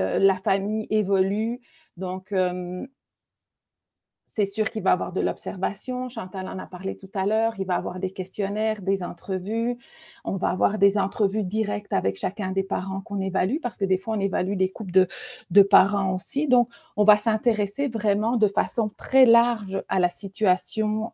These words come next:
euh, familiale. Le but, c'est de vraiment de dresser le portrait le plus complet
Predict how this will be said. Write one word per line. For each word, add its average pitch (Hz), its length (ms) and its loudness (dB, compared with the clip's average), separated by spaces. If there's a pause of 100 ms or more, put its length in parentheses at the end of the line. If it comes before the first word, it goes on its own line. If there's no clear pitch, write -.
euh, 180 380 2 (440)
familiale. 190 720 0 (280)
Le 220 120 4
but, 320 220 6
c'est 214 160 -2
de 202 80 4
vraiment 220 400 0
de 226 100 4
dresser 208 800 0
le 247 100 4
portrait 208 480 -2
le 226 140 2
plus 214 240 -4
complet 226 580 -4